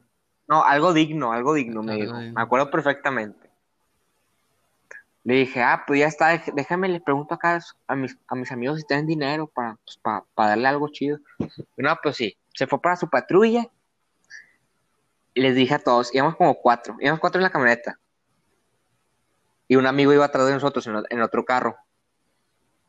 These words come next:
Speaker 1: Le dije a Alex, "¿Qué onda, traes feria?". "Nos traigo como cien bolas o doscientos".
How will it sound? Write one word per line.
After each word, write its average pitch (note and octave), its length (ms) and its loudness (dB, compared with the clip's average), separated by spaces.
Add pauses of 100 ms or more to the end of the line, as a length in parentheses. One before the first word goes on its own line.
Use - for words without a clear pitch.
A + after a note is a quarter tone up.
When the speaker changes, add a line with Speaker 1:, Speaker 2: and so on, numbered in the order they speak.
(880)
Speaker 1:
Le C#3+ 200 2
dije C#3+ 240 2
a C#3 40 4
Alex, C3+ 400 -2
"¿Qué D#3 80 2
onda, E3 200 0
traes E3 200 0
feria?". F3+ 340 2 (520)
"Nos A#2 140 -8
traigo A#2 220 2
como E3 240 -4
cien B2+ 280 -4
bolas C3 400 -2
o B2+ 40 0
doscientos". G#2 640 -4